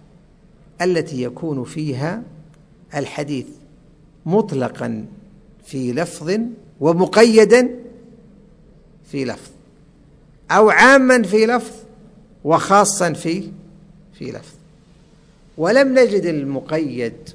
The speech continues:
أو التقييد ولا التخصيص معارض، وإنما هو فرد من أفراده"، فإنه يقول: "إننا لا نقول لا بالتخصيص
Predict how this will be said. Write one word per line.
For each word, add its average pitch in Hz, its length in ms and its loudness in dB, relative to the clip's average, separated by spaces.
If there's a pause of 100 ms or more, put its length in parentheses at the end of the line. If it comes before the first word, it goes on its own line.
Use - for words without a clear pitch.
(680)
أو 156 140 0
التقييد 151 800 -8 (240)
ولا 170 260 -2
التخصيص - 1080 -8
معارض، 160 680 2 (680)
وإنما 214 380 -2
هو 214 180 2
فرد 214 260 2
من 220 320 0 (1000)
أفراده"، 165 640 0 (680)
فإنه 175 400 -4
يقول: 143 280 -6
"إننا 151 400 -4
لا 143 180 -2
نقول 135 440 -6
لا 165 120 2
بالتخصيص 190 840 -10